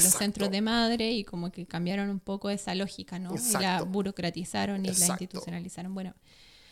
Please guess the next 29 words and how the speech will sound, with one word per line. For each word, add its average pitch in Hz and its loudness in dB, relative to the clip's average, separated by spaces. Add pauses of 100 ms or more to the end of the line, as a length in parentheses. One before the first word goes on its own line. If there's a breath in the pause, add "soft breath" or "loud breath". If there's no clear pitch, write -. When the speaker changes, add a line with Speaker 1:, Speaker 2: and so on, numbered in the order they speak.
(440 soft breath)
Speaker 1:
A - 6
lo 180 12
que 175 12
voy 226 12
es 233 8
que 226 8
el 170 12
modelo, 170 12 (540)
que 165 0
yo, 156 2
yo 160 6
lo 180 10
pongo 214 12
como 170 12
ejemplo, 208 8
que, 165 4
que 151 2
yo 160 8
lo 170 12
viví, 170 8
yo 165 10
lo 156 8
veo, 180 12
yo, 160 0
yo 165 0
sé 185 6
que 175 0
existe. - 2 (440 soft breath)
Eh, 147 10